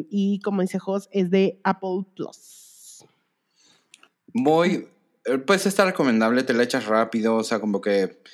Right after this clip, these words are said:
Speaker 1: Sí.
Speaker 2: te quedas, sí, sí, sí, sí te picas y sí quieres saber qué es lo que pasa, porque ya dices,
Speaker 1: Sí.
Speaker 2: "Chingado,
Speaker 1: Hay
Speaker 2: ya
Speaker 1: una parte
Speaker 2: quiero
Speaker 1: que
Speaker 2: saber
Speaker 1: sí.
Speaker 2: si el maldito
Speaker 1: Eh, hay
Speaker 2: escuincle lo
Speaker 1: partes que
Speaker 2: hizo
Speaker 1: sí.
Speaker 2: o no".
Speaker 1: Hay, hay partes que sí es verga, güey. <laughs>
Speaker 2: Ajá, también, que dices, "Fuck".
Speaker 1: Sí.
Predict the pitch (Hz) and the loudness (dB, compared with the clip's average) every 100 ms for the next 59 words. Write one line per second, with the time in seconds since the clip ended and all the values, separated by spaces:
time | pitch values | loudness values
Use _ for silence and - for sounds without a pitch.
0 | - - 82 - 113 131 131 113 - 139 | -20 -16 -6 -4 0 2 0 -2 0 0
1 | 135 - 139 139 - - - - 135 131 | 0 -2 0 0 -2 -6 -4 2 4 4
2 | 135 139 143 - - _ _ _ - - | 4 4 0 -6 -20 _ _ _ -10 -6
3 | 127 117 131 127 - 123 117 - 110 131 | -2 -2 -2 -4 -2 -2 -2 -6 -2 -2
4 | 120 113 110 107 120 110 107 95 101 117 | 0 0 0 0 -2 0 -2 -4 -2 -4
5 | 104 101 110 113 131 151 104 107 107 107 | -4 -2 -2 0 -2 0 0 0 0 -2
6 | - - _ _ _ _ _ _ 185 196 | -4 -16 _ _ _ _ _ _ 2 4
7 | 202 214 196 196 139 190 190 127 147 175 | 6 4 4 2 2 2 2 4 2 2
8 | 139 120 113 110 156 160 233 - 160 208 | -2 0 -2 0 0 4 2 2 0 2
9 | 240 220 - 220 202 185 175 - 120 220 | 2 2 0 2 4 4 2 0 -2 -2
10 | 254 - 220 - - - 233 214 240 254 | 0 0 0 -2 -6 -2 0 2 2 0
11 | 240 208 208 190 220 240 226 180 - - | 2 2 2 4 2 2 -2 -6 -8 -10
12 | - - - _ _ - - - 120 131 | -8 -6 -8 _ _ -20 -20 -4 0 2
13 | 107 101 110 110 110 107 107 104 113 110 | 0 0 0 2 2 0 -2 -4 -4 -6
14 | - 120 110 - | -2 -2 -2 -8